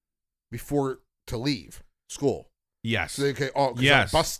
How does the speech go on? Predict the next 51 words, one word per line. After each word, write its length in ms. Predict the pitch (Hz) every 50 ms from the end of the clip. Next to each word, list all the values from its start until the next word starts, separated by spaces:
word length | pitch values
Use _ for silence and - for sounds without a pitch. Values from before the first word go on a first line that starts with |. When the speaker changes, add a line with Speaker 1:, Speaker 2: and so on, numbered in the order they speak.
| -
Speaker 1:
ten. 380 | - - 147 135 120 85 80 78 -
Speaker 2:
Yes. 400 | 117 135 170 160 - - - -
Speaker 1:
And 100 | - 131
Speaker 2:
Oh, 40 | 170
Speaker 1:
then 80 | -
you, 80 | - 123
Speaker 2:
yeah. 120 | 95 - - - -
Speaker 1:
everybody 440 | 127 135 143 160 156 139 143 147
on 120 | 147 143 127
bus 220 | 127 135 123 -
ten 200 | - - 147 127 117
would 80 | 113 110
line 260 | 113 113 113 110 101
up. 120 | 101 90 -
Speaker 2:
Yeah, 120 | 156 165
it'd 120 | 131 107 98
be, 80 | 110 117
Speaker 1:
So 80 | 123
Speaker 2:
or, 220 | 120 139 139 113 - - _ -
Speaker 1:
they 80 | 131 - - - _ - 120 - -
Speaker 2:
or 140 | 117 127 139
it'd 80 | 127
be 80 | 113 117
like, 140 | 107 120 120
Speaker 1:
and 80 | 127 135
Speaker 2:
like 120 | 135 135
Speaker 1:
then 100 | 139 143
they 60 | 165 156
Speaker 2:
chaos. 140 | - -
Speaker 1:
would 40 | - -
say, 60 | 170
"Okay, 80 | 143
bus 200 | 113 165 165 -
ten 180 | - - 180 156
has 140 | 147 151 127
arrived. 300 | 120 117 113 113 117 -
Everybody 380 | 123 120 135 139 123 127 131 123
from 180 | - - 131
bus 180 | 120 127 127 -
ten 240 | - - 135 120 110
go 240 | 113 120 117 117 -
Speaker 2:
Yeah, 200 | - 117 107 101
yeah, 100 | 92 95
yeah. 120 | 92 92 107
Speaker 1:
get 100 | 127 127
on 80 | 120
the 60 | 117 104
bus," 320 | 98 98 76 - - -
right? 80 | 98 98
Speaker 2:
Yeah. 100 | 85 78
Speaker 1:
Okay. 240 | - - - 92 73